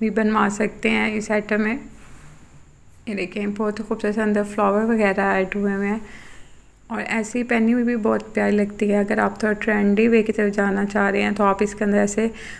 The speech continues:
flower वगैरह ऐड करवा सकते हैं। ये देखें, ये flower cardigan है, ये बहुत ही खूबसूरत लगते हैं ऐसे।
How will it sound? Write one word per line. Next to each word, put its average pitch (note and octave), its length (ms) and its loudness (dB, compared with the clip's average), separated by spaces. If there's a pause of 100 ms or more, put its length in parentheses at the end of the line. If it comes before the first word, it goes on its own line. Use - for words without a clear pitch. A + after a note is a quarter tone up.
(120)
flower G3+ 360 4
वगैरह G#3 360 0
ऐड F#3+ 220 2
करवा G3+ 400 -2
सकते G#3 340 -4
हैं। G#3+ 180 0 (720)
ये G#3+ 80 -6
देखें, G3+ 280 -4
ये G#3+ 100 -2
flower G#3 360 -2
cardigan G#3+ 600 2
है, A3+ 80 4
ये A3+ 80 4
बहुत G#3+ 280 0
ही A#3+ 40 -2
खूबसूरत A#3 460 -2
लगते A3 320 -2
हैं G#3+ 100 0
ऐसे। G#3 180 -4